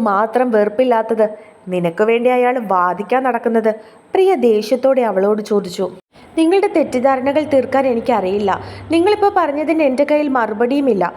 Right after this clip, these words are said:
ഞാനും സാറും തമ്മിൽ നിങ്ങൾ ഉദ്ദേശിക്കുന്നത് പോലെ ഒരു ബന്ധവും ഒന്നുമില്ല. നിങ്ങൾക്കത് മനസ്സിലാകാത്തത് എൻ്റെ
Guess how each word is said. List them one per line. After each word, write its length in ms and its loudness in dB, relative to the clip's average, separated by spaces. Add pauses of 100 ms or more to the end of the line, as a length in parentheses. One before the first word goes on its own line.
(280)
ഞാനും 400 0
സാറും 320 0
തമ്മിൽ 280 0
നിങ്ങൾ 300 0
ഉദ്ദേശിക്കുന്നത് 640 0
പോലെ 240 4
ഒരു 180 -4
ബന്ധവും 400 0 (120)
ഒന്നുമില്ല. 480 2 (480)
നിങ്ങൾക്കത് 480 2
മനസ്സിലാകാത്തത് 640 0
എൻ്റെ 260 0